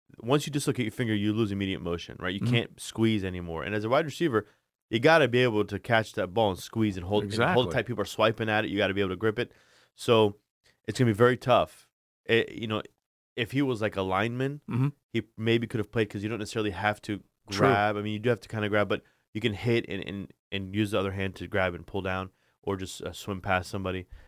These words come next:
Speaker 1: But when you're a receiver, your whole job is to grab the ball.
Speaker 2: And, and the defender's
Speaker 1: And,
Speaker 2: coming
Speaker 1: and,
Speaker 2: after
Speaker 1: and,
Speaker 2: that ball.
Speaker 1: and the ball, and so you have to hold on for dear life. So having a finger just dislocated that has no more range of motion,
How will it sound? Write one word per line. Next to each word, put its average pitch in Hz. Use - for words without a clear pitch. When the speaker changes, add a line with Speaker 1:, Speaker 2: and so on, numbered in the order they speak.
Speaker 1:
But 104
when 117
you're 117
a 113
receiver, 113
your 104
whole 110
job 101
is 98
to 107
grab 87
the 85
ball. 76
Speaker 2:
And, 101
and 104
the 95
defender's 98
Speaker 1:
And, -
Speaker 2:
coming 101
Speaker 1:
and, 110
Speaker 2:
after 110
Speaker 1:
and, 90
Speaker 2:
that 80
ball. -
Speaker 1:
and 123
the -
ball, 110
and 107
so -
you 107
have 101
to 101
hold 104
on 98
for -
dear 98
life. 90
So 98
having 120
a 107
finger 110
just 92
dislocated 101
that 90
has 95
no 110
more 113
range 104
of 98
motion, 98